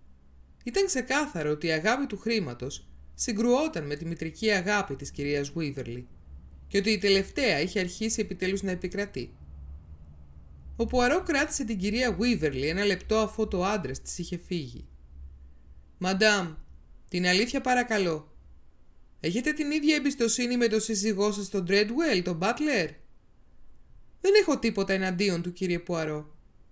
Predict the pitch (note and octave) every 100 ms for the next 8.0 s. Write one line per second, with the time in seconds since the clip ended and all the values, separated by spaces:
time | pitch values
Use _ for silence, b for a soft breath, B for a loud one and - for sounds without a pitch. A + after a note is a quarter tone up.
0 | - E4+ E4 F4+ D#4+ G#3+ G3 F3+ F#3 F#3
1 | F3 E3+ F#3+ F3+ D3 D3+ D#3 C#3+ - D3+
2 | - - - _ - - - B3+ B3 A#3
3 | A3 G#3+ - _ _ - - - C#4+ D4
4 | C#4+ D4 D#4 D4 C#4+ C#4 G#3 B3 B3 B3+
5 | A#3 G3+ F#3+ - F#3 E3 - - - -
6 | - - - - - - - - - D#3+
7 | G#3+ A#3+ A#3+ B3+ B3+ C4 B3+ A#3 F3+ C#3+